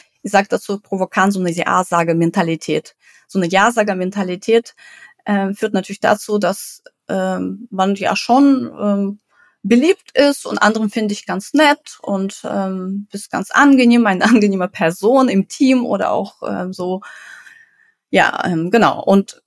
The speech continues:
aber es br-, es bringt halt nichts, ne? Das ist eine Selbstsabotage, weil Menschen, die in so einer Harmoniefalle stecken, die werden auch nicht wahrgenommen. Das sind Menschen, die eigentlich unsichtbar bleiben. Das heißt, wenn man dann auch im Unternehmen nach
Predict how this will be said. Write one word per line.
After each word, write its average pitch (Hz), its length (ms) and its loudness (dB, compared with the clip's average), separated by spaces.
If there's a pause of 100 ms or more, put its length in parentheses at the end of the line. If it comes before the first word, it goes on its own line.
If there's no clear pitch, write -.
(260)
aber 220 160 4
es 233 140 -2
br-, - 180 -2
es - 180 0
bringt 202 240 -2
halt 170 260 -6
nichts, 156 340 -4
ne? 196 140 -2
Das 226 140 -2
ist - 120 -10
eine 202 200 0
Selbstsabotage, 185 800 -4
weil 180 240 0
Menschen, 208 540 0
die 196 340 -2
in - 240 -4
so 196 100 -8
einer 202 120 0
Harmoniefalle 196 840 -2
stecken, 208 420 -6
die 196 100 -6
werden 196 180 0
auch 180 100 -2
nicht 180 160 -10
wahrgenommen. 165 640 -6
Das - 140 -10
sind 202 160 0
Menschen, 202 320 -2
die 196 140 -10
eigentlich 202 380 -6
unsichtbar - 440 -10
bleiben. - 460 -12 (320)
Das - 100 -20
heißt, - 200 -4
wenn 190 120 0
man 196 300 2 (380)
dann 196 220 2
auch - 440 0
im 190 180 -4
Unternehmen 196 540 -2
nach 190 280 -8